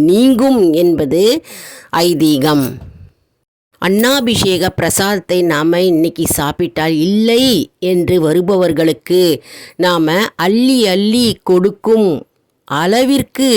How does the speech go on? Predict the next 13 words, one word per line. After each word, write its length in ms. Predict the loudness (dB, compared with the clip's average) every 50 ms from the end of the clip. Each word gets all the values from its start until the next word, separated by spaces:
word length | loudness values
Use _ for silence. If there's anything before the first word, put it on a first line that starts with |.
| 2 2
நம்முடைய 640 | 0 0 0 0 0 0 0 0 0 0 0 0 0 0 -2
பொருளாதாரம் 1120 | -2 0 0 0 2 2 0 0 0 0 -2 -2 -2 -2 -2 -2 -2 -2 -2 -2 -2 -2 -2 -2
உயரும் 580 | -2 0 0 2 2 2 2 2 2 2 0 0 -2 -4 -10 -20 -20 -20 -20 -8 -2
என்பது 520 | 0 2 2 2 0 0 -2 0 0 0 0 0 0 0
ஐதீகம். 640 | 0 0 0 0 2 0 0 2 0 0 0 0 -2 -4 -10 -20 -20 -12 -8
அதனால 520 | -6 -4 -2 0 0 0 0 -2 -2 -2 -2 0
இன்றைய 420 | -2 0 -2 0 0 0 0 0 0
தினம் 340 | 0 0 0 0 0 0 0 -2 -2 -6 -10 -20 -20 -20 -20 -20 -20 -20 -20 _ _ _
அன்னாபிஷேகம், 1000 | -8 -4 -2 -2 0 0 0 -2 -2 -2 -2 -4 -2 -2 -2 -2 0 0 0 -2 0 -2
ஐப்பசி 440 | -2 -4 -4 -4 -4 -4 -2 -2 -2
அன்னாபிஷேகத்தை 960 | -2 0 -2 -2 -2 -2 -2 -2 -4 -4 -4 -4 -4 -2 -4 -6 -4 -2 -2 0 0
நாம் 260 | 0 -2 -2 -4 -4 -4
தவறவிடக்கூடாது. 1080 | -4 -4 -2 -2 -2 0 0 -2 -2 -2 -4 -4 -4 -4 -4 -2 -2 -2 0 0